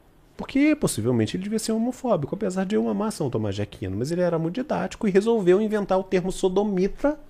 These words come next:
pra falar que eram gays. Até aquele momento, sodomita significava moradores de Sodoma. Gorromita, moradores de Gomorra. Israelenses, moradores de Israel.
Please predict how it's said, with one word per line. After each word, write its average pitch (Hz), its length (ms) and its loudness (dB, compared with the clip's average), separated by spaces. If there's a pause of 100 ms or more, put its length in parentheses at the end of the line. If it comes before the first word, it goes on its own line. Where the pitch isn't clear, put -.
(680)
pra 214 120 4
falar 190 480 0
que - 140 -8
eram 196 240 0
gays. 202 540 -4 (800)
Até 254 480 2 (280)
aquele 294 460 2
momento, 170 580 0 (280)
sodomita 202 580 0
significava 175 800 0
moradores 127 580 2
de 139 120 -2
Sodoma. 190 640 0 (880)
Gorromita, 143 800 4 (220)
moradores 107 540 4
de 107 120 -6
Gomorra. 202 680 0 (1400)
Israelenses, 147 760 4
moradores 113 520 2
de 165 80 0
Israel. 220 840 -2